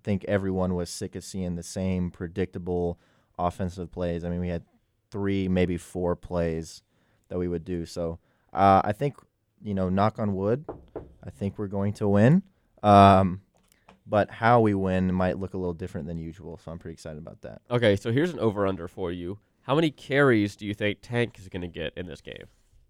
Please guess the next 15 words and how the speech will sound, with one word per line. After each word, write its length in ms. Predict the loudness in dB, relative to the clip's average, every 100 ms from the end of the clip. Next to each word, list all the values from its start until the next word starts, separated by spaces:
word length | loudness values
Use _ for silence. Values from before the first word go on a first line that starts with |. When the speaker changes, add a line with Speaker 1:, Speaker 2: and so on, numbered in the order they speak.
| _ _ _ _ _ _ _ _ -10
Speaker 2:
I 60 | -2
mean, 100 | 2
I'll 80 |
let 160 | 4 2
you 80 | -2
think 200 | -4 -2
about 260 | 0 0
it 80 | 0
while 220 | -4 -4
I 100 | -6
espouse 480 | -8 -8 0 2 2
a 60 | -2
little 200 | -12 -10
bit, 320 | -10 -12 -8
but 220 | -6 -6